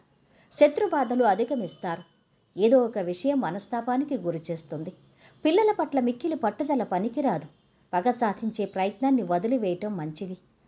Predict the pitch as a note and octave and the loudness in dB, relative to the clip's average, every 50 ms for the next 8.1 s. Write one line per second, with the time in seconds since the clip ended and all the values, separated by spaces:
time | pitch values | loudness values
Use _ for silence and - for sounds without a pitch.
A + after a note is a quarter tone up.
0 | _ _ _ _ _ - A#3+ C4+ D#4+ F4 G4+ G4 - F#4 D#4 A3 F#3+ G3 G#3 B3+ | _ _ _ _ _ 4 6 6 6 4 -2 -4 -2 -2 -2 0 0 0 0 -2
1 | B3+ C4+ E4 F4+ F#4 E4+ D4 B3+ - - G#3+ G3+ G3+ C4+ C#4 C#4+ C4+ D4 D4 C#4 | -2 -2 0 0 0 0 0 -4 -4 -2 -4 -2 0 2 0 0 0 0 -2 -2
2 | C#4+ - F3 D#3 D#3+ E3+ D#3+ - E3 E3+ F3 F3 - _ _ _ _ _ _ _ | 0 0 0 0 0 -4 -6 -8 -6 -6 -6 -8 -12 _ _ _ _ _ _ _
3 | _ _ _ _ _ _ _ _ _ _ _ _ _ - - F#3 F3+ A3 A3+ A#3 | _ _ _ _ _ _ _ _ _ _ _ _ _ -6 -4 -2 4 6 6 6
4 | C#4 C4 C4 C4 B3 F3 E3+ E3+ - - D4+ D4+ E4 D4+ C4+ G#3 G3+ D#3+ C#3+ C#3 | 6 4 2 2 0 -4 -4 -6 -6 -4 -2 -2 0 0 0 0 0 -2 -2 -2
5 | D#3+ D3 - E3+ E3 E3+ E3 - _ _ _ _ _ _ _ - - G3+ G#3+ B3 | -6 -6 -4 -4 -4 -4 -6 -8 _ _ _ _ _ _ _ -6 2 6 6 6
6 | D4 D4+ G#4 G#4 G4+ F#4+ F4+ C#4 A3 G#3 B3 C4 D4+ D#4+ - D4+ C#4 - - G#3+ | 6 4 0 -2 -2 -2 0 -2 -2 0 0 -2 -2 -2 -4 -8 -8 -6 -10 -10
7 | - - E4 D#4+ D#4 C4 A3+ G#3+ F#3 F3 E3+ D#3+ D3+ D#3 - F#3 F3+ F#3+ F3+ F3+ | -8 -8 -4 0 0 0 0 0 -2 -2 -2 -4 -6 -6 -8 -8 -4 -2 -2 -2
8 | F#3 | -4